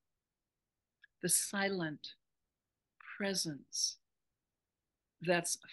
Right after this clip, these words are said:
filled with potential for everything. And I come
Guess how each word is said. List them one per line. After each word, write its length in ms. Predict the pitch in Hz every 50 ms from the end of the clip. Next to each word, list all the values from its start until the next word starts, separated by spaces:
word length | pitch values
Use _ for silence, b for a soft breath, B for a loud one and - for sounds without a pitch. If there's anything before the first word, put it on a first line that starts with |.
| - - - -
filled 460 | - 226 226 226 214 196 185 185 175 175
with 200 | 170 165 156 - _ - _ _ _ _ _ _ _ _ _ _ _ _ _ _ _ -
potential 920 | - - - - - - 254 262 277 277 - - - - - - - - _ _ _ _ _ _ _ _ _ _ _ _ _ _ _ _ _ _ _ _
for 220 | - - 190 - -
everything. 680 | - 208 208 202 202 190 185 170 - 160 - - 175 - - _ _ _ _ _ _ _ _ _ _ _ _ _ _ _ _ _ _ _ _ _ _ _ _ _ _ _ _ _ _ -
And 420 | 190 190 190 185 185 185 180 - - _ _ _ _ _ _ _ _ _ _ _ _
I 320 | 196 202 214 233 247 254 262 -
come 440 | - - 226 214 196 202 196 190